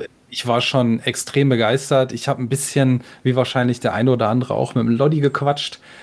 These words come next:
Und, ähm, also nicht mit dem Lodder, sondern mit dem Loddi. Und das, das war schon für mich sehr, sehr bullish.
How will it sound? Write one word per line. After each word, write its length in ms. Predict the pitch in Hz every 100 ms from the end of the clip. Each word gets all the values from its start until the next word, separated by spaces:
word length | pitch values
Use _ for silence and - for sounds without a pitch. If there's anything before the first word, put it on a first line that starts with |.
| - -
Und, 440 | 123 117 120 -
ähm, 360 | 113 113 117 117
also 140 | 123 120
nicht 140 | 139
mit 80 | 131
dem 80 | 113
Lodder, 320 | 110 170 180
sondern 220 | 139 123
mit 100 | 113
dem 100 | 110
Loddi. 360 | 110 156 185 185 - - - - -
Und 600 | 135 131 127 123 - 127
das, 280 | 127 - -
das 260 | 131 - - _ _
war 240 | 151 139 143
schon 220 | - 131
für 160 | - 131
mich 300 | 131 135 -
sehr, 400 | 110 120 117 104
sehr 220 | 107 101
bullish. 640 | 107 110 110 107 - -